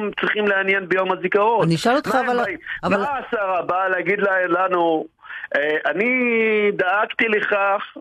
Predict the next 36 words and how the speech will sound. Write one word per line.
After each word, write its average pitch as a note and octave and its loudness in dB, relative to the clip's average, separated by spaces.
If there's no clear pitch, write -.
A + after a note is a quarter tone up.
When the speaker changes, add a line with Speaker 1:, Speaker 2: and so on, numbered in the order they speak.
Speaker 1:
אז D3 -2
מה G#3 0
היא A3 0
באה G3 2
להגיד D#3+ 2
לחללים C#3+ 0
שלנו? C3 2
"דאגתי F3+ 0
לכך G#3 0
שהמשפחות F3 0
שלכם G3 0
יהפכו F3+ 2
להיות F#3 2
אזרחים E3+ 2
סוג E3 0
ב', G3+ -2
אין C4 0
לכם D4 0
מה C#4 2
לדאוג, C4 2
אני B3+ -2
על C4 0
זה D4 0
שכל A3+ 2
הצעירים C4 2
הדרוזים C4+ 2
מדי C#4 2
חודש C#4 2
ישלמו B3+ 0
קנסות C#4 0
על E3+ -2
זה A#3+ 2
שהם B3 -2
בונים G#3+ 0
באדמות G3+ 0
שלהם?" D4 2